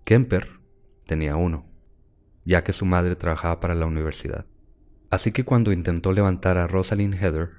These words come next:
no tuvo problema en que confiar en él, por tener el sticker visible,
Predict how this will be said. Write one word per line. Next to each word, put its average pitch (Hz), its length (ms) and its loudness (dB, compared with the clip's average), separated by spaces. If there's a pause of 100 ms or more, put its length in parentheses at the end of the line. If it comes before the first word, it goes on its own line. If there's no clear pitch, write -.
(140)
no 92 280 0
tuvo 98 280 0
problema 87 380 0
en 85 80 -2
que 87 120 -10
confiar 82 380 -4
en 98 140 2
él, 113 240 -4 (360)
por 73 200 -4
tener 80 280 -4
el 80 100 -6
sticker - 520 -6
visible, 92 540 -2